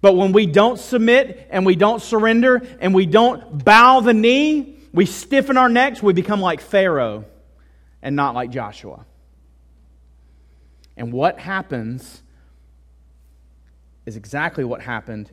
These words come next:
in Israel. Numbers chapter fourteen, verse thirty-three. Write it down. Go read it later. I'm gonna read it to you right now. God tells the people of Israel who've disobeyed, He says, "Your, your children will wander in the wilderness as shepherds."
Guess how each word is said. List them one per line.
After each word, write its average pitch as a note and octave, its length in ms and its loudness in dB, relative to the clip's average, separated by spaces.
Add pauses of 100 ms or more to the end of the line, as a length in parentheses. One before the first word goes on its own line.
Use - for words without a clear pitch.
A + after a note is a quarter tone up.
(140)
in A#2+ 160 -14
Israel. G#2+ 400 -14
Numbers D3 400 -10
chapter D3 320 -12
fourteen, B2+ 480 -12
verse A#2+ 200 -14
thirty-three. B2 500 -14
Write A2 280 -10
it C3+ 100 -14
down. A2+ 280 -12
Go G#2+ 100 -12
read G#2+ 240 -10
it C#3 100 -8
later. A2+ 240 -10
I'm G#2+ 60 -12
gonna A2 140 -12
read A2+ 160 -10
it A#2 80 -16
to - 100 -16
you A#2 80 -12
right A#2 180 -12
now. G2+ 280 -18 (640)
God D3 400 -2
tells A#2+ 640 -6 (380)
the A#2+ 80 -10
people D3+ 340 -6
of D#3+ 100 -6
Israel B2 380 -8
who've A2 160 -14
disobeyed, B2 720 -10 (260)
He C#3+ 140 -8
says, C3 320 -10
"Your, D#3+ 120 -6 (220)
your D3+ 160 -8
children D3 560 -6
will A#2+ 140 -8
wander C#3 360 -6
in C#3 160 -8
the B2+ 80 -6
wilderness B2 640 -10
as A2 160 -14
shepherds." - 800 -18